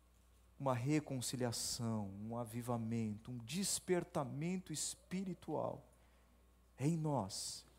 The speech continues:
e naqueles que precisam abrir as portas para que Jesus volte a fazer parte de suas vidas, em nome de Jesus. Oramos, ó Deus, porque confiamos que o amor do Senhor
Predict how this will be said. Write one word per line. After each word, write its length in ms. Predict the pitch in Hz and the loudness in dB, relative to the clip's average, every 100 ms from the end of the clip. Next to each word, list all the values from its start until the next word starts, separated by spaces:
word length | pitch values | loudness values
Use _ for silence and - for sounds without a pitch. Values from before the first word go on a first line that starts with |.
| - - - - - | -20 -20 -20 -10 0
e 60 | |
naqueles 400 | 139 123 131 123 | 2 4 2 2
que 100 | - | -2
precisam 640 | 127 123 - - 113 110 | -2 0 0 -2 -2 0
abrir 300 | 110 107 139 | -2 0 0
as 320 | 135 120 - - - - | 0 2 0 0 -6 -14
portas 840 | - 151 156 113 - - - - - - - - | -6 -2 0 -2 -6 -12 -10 -10 -12 -16 -20 -4
para 120 | - 143 | 6 6
que 120 | 156 | 6
Jesus 360 | 131 131 139 | 2 2 0
volte 680 | 117 95 98 139 160 160 - | -2 -2 6 8 8 4 -2
a 60 | 139 | -2
fazer 380 | 131 104 139 - - - | 0 2 0 -2 -10 0
parte 440 | 151 160 156 - | 2 2 0 -4
de 120 | 139 | -4
suas 420 | 135 - 143 117 | -4 0 -2 -2
vidas, 500 | 107 127 151 147 123 | -6 -4 0 2 4
em 100 | 165 | 2
nome 580 | 180 147 147 170 208 196 | 2 2 10 12 12 12
de 100 | 147 | 4
Jesus. 680 | 139 143 101 104 95 - - - - - - - - - - - | 2 0 0 -8 -10 -12 -14 -18 -20 -20 -20 -20 -20 -20 -16 0
Oramos, 400 | 139 131 113 104 | 6 6 6 2
ó 80 | 101 | 0
Deus, 560 | 101 101 - - - - - - - - - - - - - - | 0 -4 -6 -8 -10 -16 -20 -20 -20 -20 -20 -20 -20 -20 -20 -12
porque 240 | - - 123 | -8 -4 0
confiamos 960 | 139 123 131 113 95 92 - - - - _ - _ - - - - - - - - - | -2 -2 0 2 0 -4 -10 -10 -14 -20 _ -20 _ -20 -20 -20 -20 -20 -20 -20 -20 -16
que 100 | - | 0
o 60 | 123 | 4
amor 320 | 107 117 135 | 4 4 2
do 100 | 127 | 2
Senhor 460 | - 135 110 92 | -2 -2 -4 -6